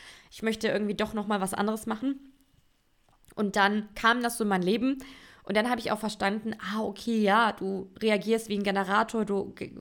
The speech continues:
reagierst wie ein Manifestor, das funktioniert hier gar nicht, du bist dabei zu initiieren. Und das war auch der Online-Kurs, das war nochmal so diese letzte,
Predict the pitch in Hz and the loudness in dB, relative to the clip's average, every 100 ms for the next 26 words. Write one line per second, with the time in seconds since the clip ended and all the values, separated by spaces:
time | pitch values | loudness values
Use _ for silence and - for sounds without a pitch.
0 | - 220 190 202 208 208 196 214 208 - | -2 2 2 2 0 -2 -2 -2 -2 -8
1 | - - 208 202 202 - 233 233 226 214 | -18 -4 2 2 2 0 -2 0 2 2
2 | 214 - - - 202 196 214 208 214 220 | 0 -12 -10 -2 -2 0 -2 0 0 0
3 | 226 220 185 180 190 214 208 196 214 214 | 2 -2 0 2 2 0 -2 -2 -2 -4
4 | - 185 190 185 190 - 190 190 - - | -4 0 2 0 0 -6 -6 -6 -8 0
5 | 240 247 240 - _ _ 220 214 208 214 | 4 4 2 -8 _ _ 2 2 2 4
6 | 208 - 196 220 226 214 208 190 190 208 | 4 2 2 4 4 2 0 -4 -2 -4
7 | - 202 214 208 214 196 208 208 202 190 | 0 0 0 0 0 0 -2 -2 0 2
8 | 214 - - 214 214 | 2 0 0 2 2